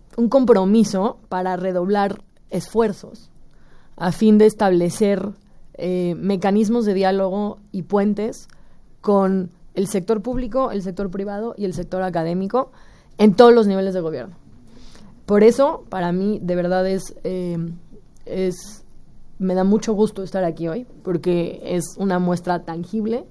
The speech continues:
de ese esfuerzo y de esa prioridad que, que establecimos en la, en la agenda desde, desde marzo que me nombraron. Em, la comisión tiene un gran reto por delante. Eh,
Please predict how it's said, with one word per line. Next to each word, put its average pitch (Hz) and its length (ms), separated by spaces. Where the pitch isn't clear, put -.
de 180 500
ese 185 160
esfuerzo 190 500
y 170 120
de 170 80
esa 170 160
prioridad 160 580
que, 170 460
que 185 80
establecimos 180 640
en 180 120
la, 151 260
en 175 160
la 165 60
agenda 160 380
desde, 151 380
desde 165 220
marzo 165 300
que 165 60
me 151 120
nombraron. 151 460
Em, 190 440
la 208 200
comisión 226 360
tiene 262 160
un 254 80
gran 226 240
reto 214 200
por 196 160
delante. 165 420
Eh, 175 440